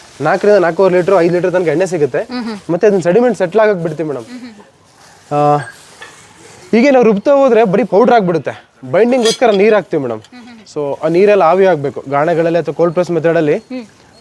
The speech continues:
Speaker 1: ನೀರ್ is ಕಂಪಲ್ಸರಿ. ಅವಾಗ ಬೈಂಡಿಂಗ್ ಸಿಗುತ್ತೆ, ನೀರ್ ಬಿಡ್-, ಎಣ್ಣೆ ಬಿಡ್ತಾ ಹೋಗುತ್ತೆ ಶೇಂಗಾ.
Speaker 2: ಅಂದ್ರೆ ಹಾಕ್ಬೇಕಾದ್ರೆ ನೀರ್ ಹಾಕ್ಬೇಕಾದ್ರೆ
Speaker 1: ಹಾ.
Speaker 2: ಸ್ಟಾರ್ಟಿಂಗ್ ಅಲ್ಲ?
Speaker 1: ಸ್ಟಾರ್ಟಿಂಗ್ ಮೇಡಮ್, ಈಗ ಒಂದು ಎರಡ್ ಮೂರ್ ರೌಂಡಿಗೆ ಶುರು ಮಾಡ್ತೀವಿ.
Speaker 2: ಹ್ಮ್.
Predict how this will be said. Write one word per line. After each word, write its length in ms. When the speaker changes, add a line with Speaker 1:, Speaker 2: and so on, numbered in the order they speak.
Speaker 1:
ನೀರ್ 200
is 120
ಕಂಪಲ್ಸರಿ. 460
ಅವಾಗ 320
ಬೈಂಡಿಂಗ್ 340
ಸಿಗುತ್ತೆ, 440
ನೀರ್ 180
ಬಿಡ್-, 240
ಎಣ್ಣೆ 220
ಬಿಡ್ತಾ 420
ಹೋಗುತ್ತೆ 420
ಶೇಂಗಾ. 280
Speaker 2:
ಅಂದ್ರೆ 200
ಹಾಕ್ಬೇಕಾದ್ರೆ 680
ನೀರ್ 180
ಹಾಕ್ಬೇಕಾದ್ರೆ 400
Speaker 1:
ಹಾ. 60
Speaker 2:
ಸ್ಟಾರ್ಟಿಂಗ್ 440
ಅಲ್ಲ? 120
Speaker 1:
ಸ್ಟಾರ್ಟಿಂಗ್ 340
ಮೇಡಮ್, 200
ಈಗ 100
ಒಂದು 380
ಎರಡ್ 160
ಮೂರ್ 160
ರೌಂಡಿಗೆ 240
ಶುರು 140
ಮಾಡ್ತೀವಿ. 380
Speaker 2:
ಹ್ಮ್. 260